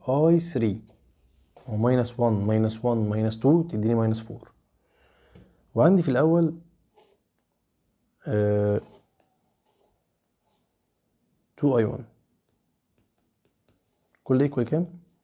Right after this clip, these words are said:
زيرو. يبقى التو آي وان جبتها في الأول والقيمة بتاعتها بوزيتيف، كتبتها بوزيتيف.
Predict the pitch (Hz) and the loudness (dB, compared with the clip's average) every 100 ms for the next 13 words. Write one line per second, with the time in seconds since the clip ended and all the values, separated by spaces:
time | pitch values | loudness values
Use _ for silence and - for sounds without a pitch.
0 | _ _ 143 101 - _ _ _ _ _ | _ _ -8 -8 -8 _ _ _ _ _
1 | _ 110 - 107 - 180 147 160 160 135 | _ -4 -4 -4 -2 0 2 4 2 0
2 | 156 143 135 143 165 131 113 113 160 165 | -2 -4 -2 0 2 2 -2 -2 -2 0
3 | 143 143 - 175 170 196 170 - 120 - | -2 -6 -6 -6 -2 -4 -4 -8 -10 -6
4 | 127 117 113 120 117 | -4 -4 -4 -12 -16